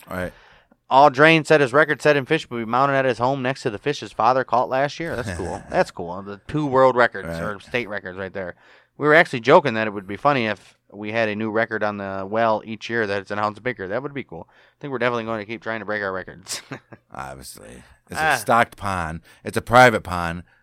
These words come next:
Speaker 1: So that's all they, they're catching is these motherfuckers. They're gonna catch bigger ones. If that's there, there's bigger ones. I can guarantee you. I guarantee you there's bigger ones.
Speaker 2: But still, to be a state record?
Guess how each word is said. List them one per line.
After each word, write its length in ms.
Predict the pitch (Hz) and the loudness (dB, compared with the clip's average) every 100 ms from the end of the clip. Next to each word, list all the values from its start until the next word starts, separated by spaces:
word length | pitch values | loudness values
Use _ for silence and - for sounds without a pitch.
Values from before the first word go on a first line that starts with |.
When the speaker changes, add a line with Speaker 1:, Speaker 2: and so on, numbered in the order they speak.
| _ _ _ _ _ | _ _ _ _ _
Speaker 1:
So 220 | 82 87 87 | -10 -4 -2
that's 160 | 95 | -2
all 200 | - 107 | 2 2
they, 140 | 104 98 | 2 0
they're 180 | 90 92 | -4 -6
catching 520 | - 92 - 78 76 _ _ _ _ _ _ _ | -4 -6 -6 -14 -18 _ _ _ _ _ _ _
is 160 | - 76 | -12 -8
these 240 | 85 80 | -8 -8
motherfuckers. 520 | 85 73 71 73 73 73 | -10 -12 -12 -12 -12 -10
They're 100 | 85 | -8
gonna 140 | 87 | -6
catch 200 | 87 80 | -6 -6
bigger 240 | 82 73 | -8 -8
ones. 320 | 71 73 78 - _ _ _ | -10 -12 -14 -18 _ _ _
If 180 | - 87 | -8 -4
that's 320 | - 117 131 | 2 4 4
there, 320 | - 123 123 131 | 2 6 8 6
there's 200 | 113 85 | 2 -2
bigger 260 | 104 82 | -4 -4
ones. 280 | 82 76 76 | -10 -12 -16
I 60 | 82 | -16
can 120 | 87 | -14
guarantee 400 | 85 85 78 73 | -12 -12 -14 -16
you. 160 | 60 64 _ _ _ _ - | -18 -20 _ _ _ _ -10
I 120 | 92 | -10
guarantee 420 | 85 101 113 101 | -6 -4 -2 -2
you 60 | 101 | -4
there's 160 | 90 | -4
bigger 240 | 73 78 69 | -8 -12 -12
ones. 140 | 67 | -16
Speaker 2:
But 80 | 76 | -16
still, 240 | - 147 | 0 2
to 80 | 123 | 2
be 100 | 98 | 0
a 60 | 95 | -8
state 320 | - 110 113 | -4 -2 -2
record? 380 | 110 - 196 | -2 2 2